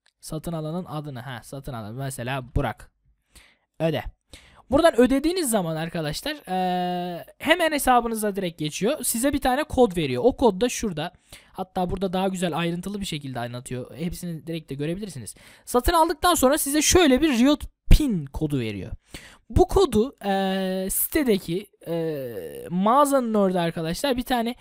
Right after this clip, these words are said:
eee, mağazaya hoş geldin. Riot bilmem ne almak için tıkla diyor ya. Oraya girdiğinizde Riot Pin seçeneğini seçtiğiniz zaman buradan sitenin size vereceği Riot Pin ile hesabınıza direkt puan aktarabiliyorsunuz.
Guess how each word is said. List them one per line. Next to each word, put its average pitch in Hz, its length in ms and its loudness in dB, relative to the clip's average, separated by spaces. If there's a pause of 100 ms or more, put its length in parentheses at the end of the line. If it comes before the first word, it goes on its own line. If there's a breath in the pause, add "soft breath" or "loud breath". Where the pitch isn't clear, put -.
(320 loud breath)
eee, 165 920 0
mağazaya 226 380 4
hoş 226 120 2
geldin. 233 340 0
Riot 262 300 4 (480)
bilmem 226 400 -2
ne 269 60 -8
almak 233 340 0
için 262 240 -10
tıkla 254 340 0
diyor 311 160 4
ya. 127 140 0
Oraya 311 380 2
girdiğinizde 277 580 -2
Riot 269 360 2
Pin 302 120 4
seçeneğini 175 540 -4
seçtiğiniz 294 500 -4
zaman 285 260 0 (420 loud breath)
buradan 302 400 4
sitenin 262 440 -4
size 262 280 -4
vereceği 160 440 -4
Riot 254 280 0
Pin 277 140 8
ile 185 240 -6 (140)
hesabınıza 247 640 0
direkt 240 260 -4 (400)
puan 247 240 8
aktarabiliyorsunuz. 175 920 -4